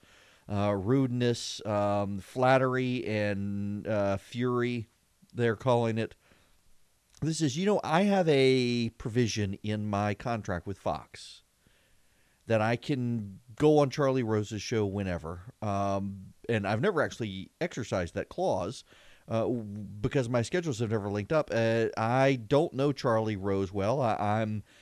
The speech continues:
his old producer's brother is one of my very good friends, and so I've got to know them that way. But I just, I'm shocked about this, and I will tell you I'm shocked about another one as well. Uh, a, a friend of mine who you are reading about in the newspapers, Wes Goodman,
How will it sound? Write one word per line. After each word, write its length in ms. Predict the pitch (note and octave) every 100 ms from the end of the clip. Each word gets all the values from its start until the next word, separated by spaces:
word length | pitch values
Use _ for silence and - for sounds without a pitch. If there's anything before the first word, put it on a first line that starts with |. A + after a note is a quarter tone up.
| -
his 960 | _ C3+ C3 B2+ C3 B2 A#2+ - - - -
old 320 | F3 F3+ D#3
producer's 680 | - C3+ D#3+ - C3 A2 G2
brother 480 | G2 C#3 C#3 A2+ A#2
is 100 | G#2+
one 140 | A#2
of 40 |
my 120 | A2 G#2
very 260 | A2 B2
good 260 | G#2 A2 F#2+
friends, 500 | - B2+ G2 G2+ A2
and 180 | G2 F#2+
so 100 | A2+
I've 140 | G#2
got 160 | A#2+ A2
to 100 | G2+
know 420 | G#2 A#2 A2+ G#2+
them 380 | G2+ A2+ A2+ G#2
that 220 | A#2+ A#2
way. 240 | A#2 C3+ B2
But 220 | G#2+ G2+ - - - _
I 160 | - C#3
just, 240 | D3+ D3 -
I'm 140 | B2
shocked 420 | A2+ - E3 A#3
about 300 | G3 C3+ A2
this, 200 | F#2+ G#2+
and 80 | C3
I 80 | B2+
will 140 | A#2+
tell 200 | A#2+ E3
you 120 | F3 D3
I'm 80 |
shocked 260 | A2+ D3 C#3
about 140 | C#3+
another 300 | A#2 A2+ B2
one 100 | B2+
as 160 | A2 -
well. 360 | G#2 F2 D#2+ _ _ - - _ _ -
Uh, 440 | A#2 A2+ A#2 A#2+ - _ - - - -
a, 260 | B2 - C3
a 60 | C3+
friend 340 | - G#3 A#3+
of 100 | F#3+
mine 300 | C#3 A#2+ A#2+
who 100 | C3
you 240 | A#2+ C#3+
are 100 | E3+
reading 300 | C#3+ C#3 C3+
about 220 | B2+ A#2+ A#2
in 80 |
the 40 | A2+
newspapers, 540 | A2 G2+ F#2 E2 F#2+
Wes 220 | G#2 G#2
Goodman, 400 | - G#2 D#2+ E2+